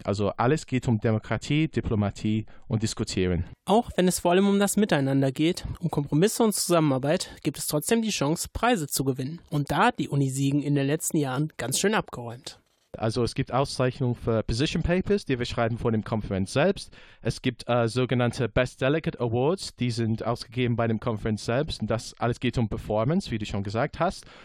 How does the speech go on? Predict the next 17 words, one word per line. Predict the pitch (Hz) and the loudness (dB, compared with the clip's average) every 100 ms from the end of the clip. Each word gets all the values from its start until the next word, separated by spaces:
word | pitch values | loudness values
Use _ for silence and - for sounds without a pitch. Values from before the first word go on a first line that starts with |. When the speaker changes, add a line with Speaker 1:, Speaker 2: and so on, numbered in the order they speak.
| - | -4
Speaker 1:
Und | 131 | 2
dann | 151 | 2
es | 190 | 2
gibt | 160 - | -2 -2
überall | 139 139 131 131 131 | 0 0 2 2 2
Delegation | 135 127 139 - 151 147 135 | 0 0 0 -2 0 0 0
Awards. | 107 101 95 98 - _ - - | -2 -2 -2 -4 -10 _ -20 -2
Jedes | 131 175 170 | 2 2 2
Jahr | 135 139 | 2 2
seit | 139 123 | 2 -2
zweitausendfünfzehn | - 131 127 120 120 131 131 117 110 | 0 0 0 0 -2 -2 -2 -2 -2
haben | 120 110 | 0 0
wir | 110 | 0
mindestens | 127 143 139 120 | 2 2 0 0
einen | 117 127 | 0 -2
Preis | - 120 113 - | 0 0 0 -2
gewonnen. | 107 104 87 | -4 -2 -2